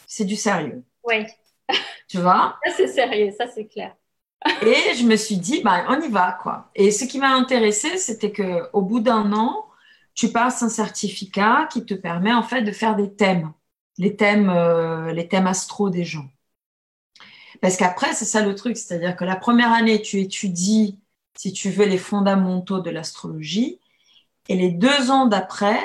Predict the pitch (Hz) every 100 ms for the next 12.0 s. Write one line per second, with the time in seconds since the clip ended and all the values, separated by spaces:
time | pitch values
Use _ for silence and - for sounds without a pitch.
0 | - - 214 202 - 185 180 233 277 254
1 | 311 - 262 254 240 - 233 254 208 208
2 | - 226 202 190 196 220 240 _ _ _
3 | _ _ _ _ _ _ 185 - 196 185
4 | 202 196 190 180 - 190 180 147 143 _
5 | _ _ _ _ _ _ - _ _ 180
6 | 175 196 196 202 202 226 302 311 - -
7 | 175 175 175 170 165 165 156 151 156 156
8 | 175 175 - 156 196 208 175 165 156 208
9 | 247 185 165 165 170 185 175 170 190 208
10 | 214 220 185 190 226 220 208 240 285 214
11 | - 185 202 214 226 190 170 185 220 254